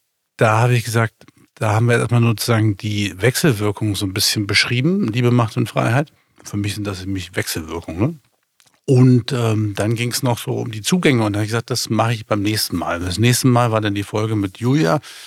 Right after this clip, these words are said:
mit dem Lachen ohne Ende, die auch super ist. Ähm, Julia hat übrigens auch eine weitere Post-, also weitere Podcast-Folgen, ja, die legt ja viel höhere Stück-,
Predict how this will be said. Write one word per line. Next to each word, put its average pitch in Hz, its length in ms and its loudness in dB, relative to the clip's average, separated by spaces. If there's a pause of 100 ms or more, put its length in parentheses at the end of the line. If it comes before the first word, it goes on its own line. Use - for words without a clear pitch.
(180)
mit 123 140 -8
dem 110 160 0
Lachen 117 280 0
ohne 117 240 0
Ende, 147 280 0
die 120 180 -4
auch 123 200 -4
super 185 400 2
ist. - 320 -2 (560)
Ähm, 120 560 2 (360)
Julia 135 320 4
hat 127 140 2
übrigens 120 600 -4 (260)
auch 117 280 -2
eine 104 880 0
weitere 123 640 0
Post-, - 400 -4
also 107 240 -4 (100)
weitere 101 320 0
Podcast-Folgen, 117 1300 0
ja, 107 160 2
die 104 120 -4
legt 104 280 -8
ja 98 80 -4
viel 113 220 -6
höhere 98 200 -4
Stück-, - 220 -10